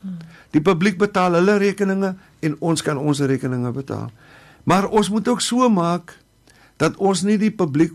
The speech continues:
Speaker 2: onnodig belas en te swaar belas dat hulle begin sukkel nie. Want as hulle sukkel, sukkel ons ook. So dis in ons belang dat ons kyk na hulle.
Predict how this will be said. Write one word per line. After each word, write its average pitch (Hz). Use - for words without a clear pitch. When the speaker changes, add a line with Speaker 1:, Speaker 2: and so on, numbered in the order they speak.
Speaker 2:
onnodig 175
belas 151
en 180
te 190
swaar 202
belas 156
dat 139
hulle 135
begin 147
sukkel 139
nie. 95
Want 156
as 160
hulle 202
sukkel, 208
sukkel 208
ons 220
ook. -
So 196
dis 185
in 220
ons 254
belang 180
dat 165
ons 180
kyk 262
na 185
hulle. 113